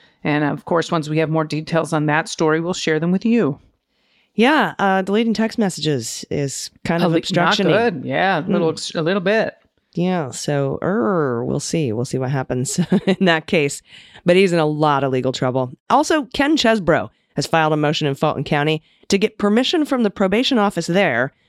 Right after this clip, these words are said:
Speaker 2: to be able to travel to Nevada and Arizona as needed for the fraudulent elector investigations in those states.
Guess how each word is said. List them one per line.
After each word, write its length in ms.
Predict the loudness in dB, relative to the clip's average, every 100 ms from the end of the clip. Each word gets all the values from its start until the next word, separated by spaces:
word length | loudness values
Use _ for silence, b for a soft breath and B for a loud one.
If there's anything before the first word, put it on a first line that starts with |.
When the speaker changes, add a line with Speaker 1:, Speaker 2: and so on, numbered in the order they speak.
| _ -6
Speaker 2:
to 80 | 2
be 160 | 4
able 140 | 4 2
to 80 |
travel 480 | -2 2 2 4 0
to 140 | 0 0
Nevada 400 | 2 2 2 0
and 220 | -2 -2
Arizona 680 | -2 0 0 0 2 0 -2 b b b -2
as 240 | 0 2
needed 520 | 2 4 4 0 -4 _ _ _
for 200 | -2 0
the 80 | 0
fraudulent 580 | 0 0 0 2 0 2
elector 360 | 0 0 -2
investigations 680 | 0 0 -2 -2 0 0 0
in 140 | 0
those 220 | 0 -2
states. 460 | -2 -4 -6 -8 -14